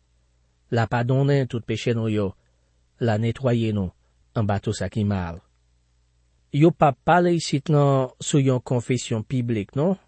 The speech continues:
Tankou pou ta sèlman kanpe nan legliz la, di, bon, m te peche. Non, non, non, non. Y a pale sou yon konfesyon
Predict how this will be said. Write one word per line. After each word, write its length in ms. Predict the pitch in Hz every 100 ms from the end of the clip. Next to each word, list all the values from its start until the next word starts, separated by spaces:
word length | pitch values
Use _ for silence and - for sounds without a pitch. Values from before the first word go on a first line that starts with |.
| _ _
Tankou 440 | - 107 123 117 113
pou 140 | 127 117
ta 100 | 113
sèlman 340 | - 120 117 -
kanpe 300 | 120 113 104
nan 160 | 107
legliz 380 | 113 113 110 98
la, 140 | 107 110
di, 220 | 107 110
bon, 340 | 104 113 131 131 - _ -
m 100 | 139
te 140 | 131 113
peche. 460 | 127 123 - 170 151 - _ _ -
Non, 160 | 147
non, 140 | 135 120
non, 80 | 104
non. 160 | 90 - _ _ _ _
Y 140 | 147 139
a 60 | 135
pale 500 | - 127 123 135 202
sou 160 | - 165
yon 200 | 151 139
konfesyon 760 | - 160 - 131 - 170 175